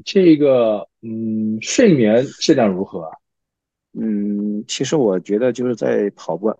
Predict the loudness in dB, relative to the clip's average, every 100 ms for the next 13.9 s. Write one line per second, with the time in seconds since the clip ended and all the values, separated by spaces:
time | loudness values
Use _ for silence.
0 | _ -4 -4 -4 -4 -6 -4 -10 -6 -6
1 | -6 -8 -6 -6 -6 -8 -6 -4 0 0
2 | 0 -6 -8 -12 -14 -12 -10 -10 -10 -12
3 | -12 -16 -12 -12 -4 -4 -4 -6 -6 -4
4 | -4 -2 -2 -4 -10 -10 -8 -8 -6 -8
5 | -8 -12 -4 -4 -4 -6 -6 -8 -12 -12
6 | -10 -10 -12 -12 -10 -10 -8 -8 -8 _
7 | _ _ _ _ -6 -6 -6 -4 -2 0
8 | 0 0 -6 -8 -8 -10 -20 -16 -10 -6
9 | -4 -2 -4 -6 _ _ _ _ _ _
10 | _ -12 -8 -8 -6 -4 -4 -6 -8 -12
11 | -14 -6 -2 -2 -2 -6 -4 -6 -6 -10
12 | -6 -2 -2 -2 -6 -8 -10 -8 -8 -6
13 | -6 -6 -10 -10 -8 -6 -6 -6 -8